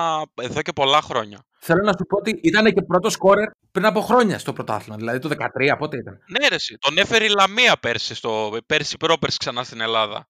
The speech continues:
Speaker 1: και ξαναπήγε στην Τρίπολη μετά. Δηλαδή, λέω, εκείνη τη χρονιά, ας πούμε, δεν, ε, δεν είχε καμία από τις, ε, υπο-, υποθετικά μεγάλες ομάδες της Ελλάδας, ε, επιθετικό πρόβλημα, ας πούμε, και δεν χωρούσε πουθενά ο Μπαράλες.
Speaker 2: Καλά, πλάκα κάνουμε. Είμαι βέβαιος ότι σε όλο αυτό το διάστημα έχουν πάρει τουλάχιστον δεκαπέντε φόροι ομάδες αυτές.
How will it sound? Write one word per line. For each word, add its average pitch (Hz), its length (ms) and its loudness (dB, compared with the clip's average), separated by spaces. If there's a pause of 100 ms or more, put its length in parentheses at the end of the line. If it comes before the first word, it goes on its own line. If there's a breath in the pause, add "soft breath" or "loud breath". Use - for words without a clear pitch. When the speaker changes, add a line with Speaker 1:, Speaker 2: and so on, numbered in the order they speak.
Speaker 1:
και 127 100 -18
ξαναπήγε 151 540 0
στην - 200 -10
Τρίπολη 123 380 -6
μετά. 110 420 -4
Δηλαδή, 147 260 0
λέω, 233 220 2
εκείνη 208 300 -4
τη 220 100 0
χρονιά, 196 340 -2
ας 175 120 -4
πούμε, 190 380 -6
δεν, 175 440 -2
ε, 147 640 0
δεν 151 180 -4
είχε 185 200 -12
καμία 139 340 0
από 139 80 -2
τις, - 180 -6
ε, 131 280 -2
υπο-, 143 320 -10 (100)
υποθετικά 135 640 -6
μεγάλες 139 400 -2
ομάδες 131 340 -2
της - 100 -8
Ελλάδας, 127 560 0 (320)
ε, 123 220 -2
επιθετικό 139 640 -4
πρόβλημα, 139 480 0
ας 127 100 -4
πούμε, 143 200 -12
και 127 120 -6
δεν 135 120 -4
χωρούσε 143 320 -6
πουθενά 135 360 -6
ο 147 100 2
Μπαράλες. 113 600 -2
Speaker 2:
Καλά, 117 300 -2
πλάκα 110 280 -2
κάνουμε. 131 360 -2
Είμαι 151 200 2
βέβαιος 160 360 4
ότι 147 180 -4
σε 139 120 -2
όλο 156 140 6
αυτό 160 120 -2
το 156 80 -6
διάστημα 160 420 2
έχουν 165 220 0
πάρει 165 240 2
τουλάχιστον 156 560 2
δεκαπέντε 127 420 -4
φόροι 110 260 -4
ομάδες 101 340 -8
αυτές. 98 280 -18